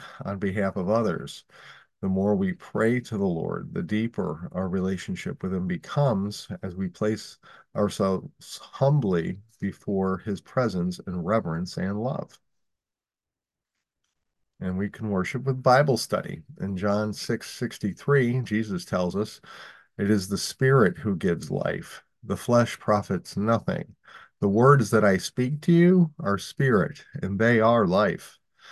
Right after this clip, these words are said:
Bible study. Whether integrated into prayer or studied separately, a time to read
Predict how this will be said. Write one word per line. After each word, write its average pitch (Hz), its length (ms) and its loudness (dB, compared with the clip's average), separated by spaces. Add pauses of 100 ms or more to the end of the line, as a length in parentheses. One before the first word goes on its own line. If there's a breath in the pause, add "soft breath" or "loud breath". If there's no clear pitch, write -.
(380 loud breath)
Bible 98 320 0
study. - 500 -6 (920)
Whether 117 320 8
integrated 139 680 6
into 110 220 2
prayer 117 440 4
or 98 200 -2
studied 98 440 -2
separately, 92 760 0 (360 loud breath)
a 92 80 -2
time 120 460 0
to 104 140 -2
read 113 580 2